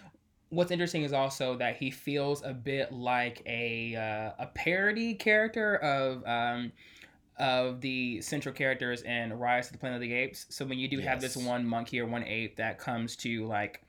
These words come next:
Speaker 1: sentience,
Speaker 2: Mm-hmm.
Speaker 1: or he's already sentient, but has,
Speaker 2: Mm-hmm.
Speaker 1: like, hyper intelligent, hyper evolved, so on and so forth.
Speaker 2: Yeah.
Speaker 1: Rather than him being, like, this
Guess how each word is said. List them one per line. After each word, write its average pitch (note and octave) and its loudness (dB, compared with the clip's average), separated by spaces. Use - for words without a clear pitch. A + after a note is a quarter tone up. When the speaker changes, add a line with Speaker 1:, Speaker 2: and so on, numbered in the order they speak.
Speaker 1:
sentience, C3+ -2
Speaker 2:
Mm-hmm. G#2 -2
Speaker 1:
or C#3+ 2
he's C3+ -2
already A2+ 2
sentient, G#2+ -6
but A2+ 2
has, G#2 2
Speaker 2:
Mm-hmm. F#2 -2
Speaker 1:
like, F#2+ -2
hyper B2 2
intelligent, A#2 -4
hyper A#2+ -2
evolved, A2 0
so A#2+ -4
on A2 -2
and A2 -4
so B2 -4
forth. E3 0
Speaker 2:
Yeah. F2 -4
Speaker 1:
Rather C#3 6
than C#3+ -2
him C3+ -4
being, B2 -2
like, A#2 -4
this A#2 -4